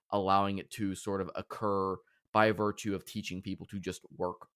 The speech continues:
in the right ways? Um, that organic piece of governance is sort of an interesting and not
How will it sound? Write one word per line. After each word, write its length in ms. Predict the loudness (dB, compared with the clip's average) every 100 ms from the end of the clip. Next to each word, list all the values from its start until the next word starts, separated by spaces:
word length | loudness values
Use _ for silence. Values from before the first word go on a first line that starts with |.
| _ -6
in 160 | -4 -2
the 60 |
right 260 | -2 -2 -2
ways? 480 | -2 0 -2 -6 -12 -20 -20 _ _ -10
Um, 400 | -8 -8 -10 -14 _ _
that 260 | -2 -2 -2 _ _ -4
organic 640 | -2 0 0 0 -2 -10 -14 -18
piece 340 | -14 -12 -6
of 300 | -2 -2 -2
governance 420 | -2 -2 -6 -8
is 100 | -10
sort 200 | -6 -6
of 100 | -4
an 160 | -4 -4
interesting 720 | -8 -8 -8 -6 -6 -4 -8 -12 _ _ _ _
and 260 | -2 -2 -2 -8 -12 -14 _ _ _ -6
not 380 | 2 6 6